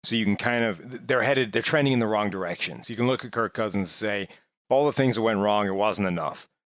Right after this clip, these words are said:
Um, and now we need to start thinking of somewhere else." All the stuff that fell apart for the Raiders,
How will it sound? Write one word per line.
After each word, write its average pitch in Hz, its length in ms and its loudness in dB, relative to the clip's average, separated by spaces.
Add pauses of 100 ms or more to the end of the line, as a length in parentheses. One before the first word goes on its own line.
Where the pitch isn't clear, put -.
(120)
Um, 92 380 -4
and 104 160 0
now 101 160 0
we 101 100 -2
need 95 140 -4
to - 80 -2
start 95 260 -2
thinking 98 240 -6
of 87 80 -6
somewhere 87 320 -2
else." 82 300 -4 (500)
All 151 240 4
the 160 100 2
stuff 143 260 2
that 113 100 -4
fell 117 180 2
apart 113 300 0
for 113 80 -10
the 98 80 -8
Raiders, 113 600 0